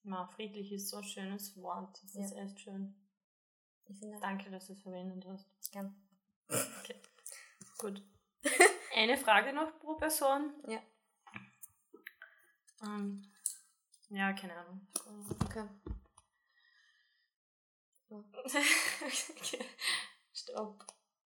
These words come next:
Speaker 2: Mhm, Werbung.
Speaker 1: Das war Werbung. Stopp.
Speaker 2: Wie gefällt es dir, dich zu entspannen?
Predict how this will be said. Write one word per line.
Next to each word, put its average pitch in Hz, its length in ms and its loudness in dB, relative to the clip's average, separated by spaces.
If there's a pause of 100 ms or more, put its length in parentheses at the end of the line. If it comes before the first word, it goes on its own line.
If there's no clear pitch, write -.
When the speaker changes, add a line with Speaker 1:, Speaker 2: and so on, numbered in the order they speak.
(120)
Speaker 2:
Mhm, 202 340 -4
Werbung. 180 240 -8
Speaker 1:
Das - 100 -12
war 220 140 2
Werbung. 208 400 -2 (680)
Stopp. 202 520 -8 (2500)
Speaker 2:
Wie 233 360 2
gefällt 196 420 8
es 196 140 8
dir, 254 160 12
dich 190 340 -2
zu 208 120 12
entspannen? 214 640 6